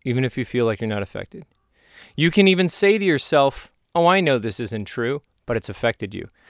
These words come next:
That's like in those trials you see, usually in movies or T V shows about real trials, where they say, "We instruct the jury to ignore that last statement." Well, you can't ignore that last statement 'cause we're not a computer.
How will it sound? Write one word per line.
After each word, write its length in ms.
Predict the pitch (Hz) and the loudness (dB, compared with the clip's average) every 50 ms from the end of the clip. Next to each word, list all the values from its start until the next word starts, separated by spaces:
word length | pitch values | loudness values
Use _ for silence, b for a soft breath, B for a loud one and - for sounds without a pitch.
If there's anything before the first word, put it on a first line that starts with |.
| b b b b | b b b b
That's 180 | - 240 233 - | 0 0 2 4
like 200 | 254 233 190 - | 2 2 2 2
in 100 | 208 196 | 2 2
those 200 | 185 160 143 - | 2 2 0 -2
trials 560 | - - 139 127 127 131 139 147 151 - - | 0 4 6 8 8 8 6 4 2 -2 -6
you 180 | - - 160 147 | -10 -8 -8 -8
see, 380 | - - 165 165 175 175 165 - - _ | -4 -4 -2 -2 -2 -4 -8 -12 -16 _
usually 320 | - 113 107 101 107 104 | -10 -8 -6 -6 -4 -4
in 100 | 101 101 | -4 -4
movies 400 | 104 107 107 101 117 117 - - - - _ - | -4 -4 -4 -4 -6 -8 -10 -12 -18 -20 _ -16
or 60 | 107 | -14
T 160 | - - 123 | -8 -6 -6
V 120 | 117 110 110 | -4 -4 -4
shows 360 | - - 117 107 104 101 - | -4 -2 -2 -2 -2 -4 -8
about 320 | - 113 104 113 107 98 | -10 -4 -2 0 0 0
real 180 | 113 131 147 139 | 0 -2 -4 -4
trials, 440 | - - 110 104 101 104 - - b b b b _ _ | -2 -2 0 0 0 -2 -6 -10 b b b b _ _
where 140 | - 127 127 | 0 2 2
they 140 | 131 139 131 | 2 2 0
say, 500 | - - 156 135 127 127 123 117 113 _ _ _ _ _ _ _ _ _ _ - | 0 0 2 2 4 2 2 -2 -4 _ _ _ _ _ _ _ _ _ _ -4
"We 180 | 120 151 185 | 0 2 2
instruct 440 | 185 170 - - - 180 175 - - | 2 2 0 -2 0 0 -2 0 -2
the 80 | 147 123 | -6 -6
jury 340 | 104 - 139 147 156 151 135 | -2 0 0 0 0 0 -2
to 120 | - 135 | -4 -4
ignore 380 | 127 113 117 113 117 123 135 131 | -4 -2 -2 -2 0 0 0 2
that 200 | 127 123 110 101 | 2 0 0 0
last 260 | 113 110 107 104 - | 0 -2 -2 -2 -6
statement." 480 | - - 113 98 - - 107 - _ _ _ _ _ _ _ b b b b b b b b b b - | -8 -8 -8 -8 -10 -12 -16 -20 _ _ _ _ _ _ _ b b b b b b b b b b -2
Well, 100 | 123 127 | 0 0
you 120 | 135 139 | 0 -2
can't 320 | - - - 175 196 170 | -4 -4 -2 -2 0 0
ignore 260 | 131 110 107 104 101 98 | 0 -2 -2 -2 -2 -2
that 140 | 92 87 | -2 -2
last 220 | 82 101 104 - - | -2 -2 -4 -4 -6
statement 340 | - 120 120 127 156 156 - | -6 -8 -6 -6 -6 -6 -6
'cause 160 | 160 151 135 | -6 -4 -4
we're 80 | 151 | -2
not 200 | 160 165 160 143 | -2 0 0 0
a 20 | 135 | -2
computer. 420 | 131 135 123 - 175 156 95 - | -4 -6 -6 -6 -6 -6 -6 -8